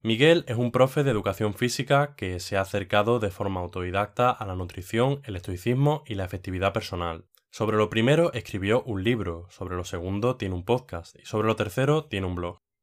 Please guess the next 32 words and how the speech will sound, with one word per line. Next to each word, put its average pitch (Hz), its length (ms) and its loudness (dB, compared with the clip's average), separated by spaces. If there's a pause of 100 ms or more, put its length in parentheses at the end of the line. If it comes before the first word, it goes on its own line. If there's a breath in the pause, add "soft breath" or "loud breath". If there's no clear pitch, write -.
(200)
Es - 60 -8
una 135 220 6
persona 104 340 2
inquieta 101 340 0
y 95 60 -2
curiosa 123 480 0
que 113 100 -4
disfruta 101 380 -2
mucho 117 380 0
tanto 98 240 0
del 92 100 0
aprendizaje 92 720 -2
como 98 220 -2
de 92 80 -2
la 90 60 -2
enseñanza. 87 600 -8 (300)
Espero 101 380 -4
que 107 80 -6
disfrutes 104 440 -2
tú 139 260 -2
tanto 98 360 0
como 92 220 -4
yo 87 100 -6
lo 90 80 -4
hice 90 160 -8
grabando. 90 560 2 (1400)
Muy 127 120 8
buenas, 110 240 10
Miguel, 104 320 6
¿qué 120 100 2
tal 117 120 8
estás? 87 560 -2